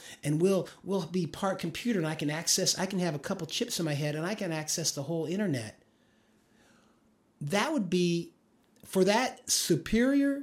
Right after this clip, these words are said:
computer that thinks a million times faster than us, that would be like a human being saying,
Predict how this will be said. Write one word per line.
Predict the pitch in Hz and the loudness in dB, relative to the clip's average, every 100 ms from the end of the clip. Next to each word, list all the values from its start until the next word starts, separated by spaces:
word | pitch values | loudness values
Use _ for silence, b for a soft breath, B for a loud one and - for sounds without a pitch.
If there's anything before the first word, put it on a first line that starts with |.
| - | -6
computer | 185 175 226 220 135 113 | -6 0 2 4 2 0
that | 147 147 - | -4 -4 -2
thinks | 180 175 - - | 0 2 0 -2
a | 127 | -4
million | 123 139 180 214 233 | -2 0 0 0 -2
times | - 214 208 - | -4 -6 -4 -6
faster | - 170 175 - 135 | -6 -6 -4 -4 -4
than | 123 | -4
us, | 127 170 190 - - _ _ b b b b | -4 -4 -4 -6 -12 _ _ b b b b
that | 160 214 | 0 2
would | 185 | 2
be | 175 160 | 2 2
like | 151 147 143 - b b | 2 2 0 -8 b b
a | 135 | -2
human | 131 202 165 | 2 4 4
being | 190 202 | 2 2
saying, | - 139 | 0 -2